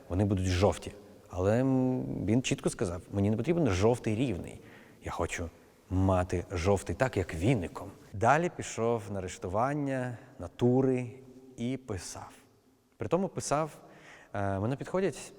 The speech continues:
м, е, мої знайомі, там я проводив декілька таких приватних якихось прогулянок виставкою. Вони кажуть:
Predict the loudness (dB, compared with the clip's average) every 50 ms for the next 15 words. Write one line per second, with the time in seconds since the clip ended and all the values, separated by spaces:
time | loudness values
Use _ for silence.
0 | -20 -14 -12 -8 -6 -4 -4 -2 -2 -2 -2 -4 -4 -4 -4 -4 -4 -4 -4 -2
1 | -2 -2 0 2 2 2 0 -2 -4 -6 -6 -6 -4 -4 -4 -4 -4 -4 -6 -6
2 | -6 -8 -8 -10 -10 -12 -14 -10 -6 -2 0 0 0 0 -2 -6 -10 -10 -10 -10
3 | -10 -12 -12 -12 -14 -14 -16 -20 -20 -20 -20 -20 _ _ _ -4 -2 -2 0 0
4 | 0 0 -2 -4 -6 -6 -6 -6 -6 -6 -8 -14 -14 -12 -10 -10 -8 -6 -6 -6
5 | -6 -8 -8